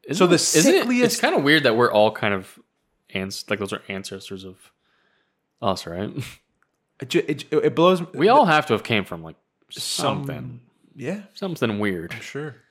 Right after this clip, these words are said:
Speaker 1: Something
Speaker 2: Sure.
Speaker 1: weird happened.
Speaker 2: Yeah. And the cool th-, I think, like, if you trace back stuff, it's like we all go back to just a few people.
Speaker 1: Yeah.
Speaker 2: If you go back far enough. So we're all related in some kind of way.
Speaker 1: Yeah.
Speaker 2: And then you go even further back, we're all stardust.
Speaker 1: Hmm.
Speaker 2: We all were blown up from, like,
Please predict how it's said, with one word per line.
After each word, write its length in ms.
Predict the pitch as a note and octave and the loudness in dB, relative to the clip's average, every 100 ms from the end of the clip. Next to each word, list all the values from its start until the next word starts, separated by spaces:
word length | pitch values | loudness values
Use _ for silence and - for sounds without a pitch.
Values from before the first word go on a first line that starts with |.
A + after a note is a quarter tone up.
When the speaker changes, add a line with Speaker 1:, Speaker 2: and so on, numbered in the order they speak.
| _ | _
Speaker 1:
Something 240 | _ G#3+ E3+ | _ -6 0
Speaker 2:
Sure. 120 | F#3 | 2
Speaker 1:
weird 220 | E3 C#3 | 4 4
happened. 360 | A2 F2+ B2+ B2+ | 0 -4 -6 -10
Speaker 2:
Yeah. 60 | A2+ - _ _ _ - | -14 -20 _ _ _ -6
And 140 | E3 F3 | -2 0
the 60 | |
cool 240 | F3 C4+ D#4+ | 0 0 -2
th-, 140 | - | -4
I 100 | D#3 | -10
think, 280 | - D4+ D4+ | -10 -12 -4
like, 240 | F#3 C3+ | -4 -4
if 100 | C3 C#3 | -6 -8
you 60 | |
trace 240 | C3 E3 D3+ | -6 -6 -6
back 280 | D3 - | -8 -10
stuff, 180 | - B2+ | -10 -12
it's 140 | B2 B2 | -12 -10
like 120 | B2 | -10
we 100 | B2+ | -10
all 100 | C3 | -10
go 100 | B2+ | -10
back 240 | B2 B2+ | -10 -10
to 300 | - B2+ A#2 - _ _ _ _ _ _ _ - | -12 -14 -16 -20 _ _ _ _ _ _ _ -18
just 200 | B2 - | -16 -16
a 20 | |
few 160 | - | -18
people. 320 | A#2 B2+ C#3+ _ _ _ | -14 -14 -14 _ _ _
Speaker 1:
Yeah. 180 | G#2 F2+ - - | -8 -8 -10 -16
Speaker 2:
If 80 | C3 | -10
you 60 | |
go 140 | C3+ C#3 | -4 -4
back 200 | A#2 - | -6 -10
far 220 | C3+ A#2+ | -12 -10
enough. 360 | A#2+ C3 G#2+ - | -12 -12 -14 -12
So 80 | B2+ | -8
we're 140 | B2+ | -2
all 120 | C3+ C3+ | -2 -2
related 440 | A#2+ B2 B2 A#2 | -4 -8 -8 -12
in 80 | A2 | -14
some 160 | - A#2+ | -16 -16
kind 160 | B2 | -14
of 80 | B2 | -14
way. 120 | B2+ - | -14 -10
Speaker 1:
Yeah. 260 | A2 F#2+ F#2+ | -8 -6 -2
Speaker 2:
And 140 | E3 | 4
then 280 | B3 C#4 F#3 | 4 4 0
you 60 | F#3+ | 2
go 160 | G#3+ | 2
even 100 | G3+ | 2
further 220 | E3 A3 F#3 | 0 -4 -4
back, 220 | F3 - | -6 -4
we're 140 | E3 | -2
all 80 | E3+ | 0
stardust. 500 | E3 F3 F3 A#2+ - _ _ _ | -2 -6 -6 -6 -10 _ _ _
Speaker 1:
Hmm. 120 | - F#2+ _ _ _ - | -14 -14 _ _ _ -8
Speaker 2:
We 100 | C#3 | -2
all 120 | D3+ | 2
were 80 | D#3 | 2
blown 300 | B2 C#3 D3 | 2 0 0
up 140 | D3+ | -2
from, 140 | D3+ C3+ | -4 -8
like, 200 | C3+ | -10